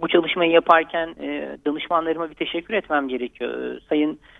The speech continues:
Anadolu Üniversitesi İletişim Bilimleri Fakültesi Dekanı Halil İbrahim Gürcan, Profesör Doktor Halil İbrahim Gürcan Beyefendi'ye,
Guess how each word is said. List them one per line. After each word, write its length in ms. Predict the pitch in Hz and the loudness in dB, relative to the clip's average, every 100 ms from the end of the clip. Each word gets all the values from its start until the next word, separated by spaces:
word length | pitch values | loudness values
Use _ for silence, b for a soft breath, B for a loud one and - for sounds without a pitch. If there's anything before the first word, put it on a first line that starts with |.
| b 151 | b 0
Anadolu 340 | 156 156 160 | 4 6 6
Üniversitesi 520 | 160 147 - 139 - | 6 4 2 -4 0
İletişim 420 | 147 147 - 156 | 2 2 0 -2
Bilimleri 360 | 151 147 147 143 | 0 2 4 4
Fakültesi 580 | 151 143 143 135 - 143 | 4 2 0 -4 0 2
Dekanı 320 | 143 151 143 | 4 4 4
Halil 160 | 143 143 | 4 2
İbrahim 380 | 139 147 147 | 4 4 6
Gürcan, 400 | 143 139 147 143 | 4 4 6 4
Profesör 420 | 135 135 - 147 139 | 4 -2 2 2 2
Doktor 240 | 139 143 | 0 0
Halil 180 | 139 139 | 0 0
İbrahim 320 | 135 143 143 | 4 4 4
Gürcan 380 | 139 135 151 147 | 2 4 4 6
Beyefendi'ye, 580 | 131 127 120 110 143 | 2 2 0 0 -2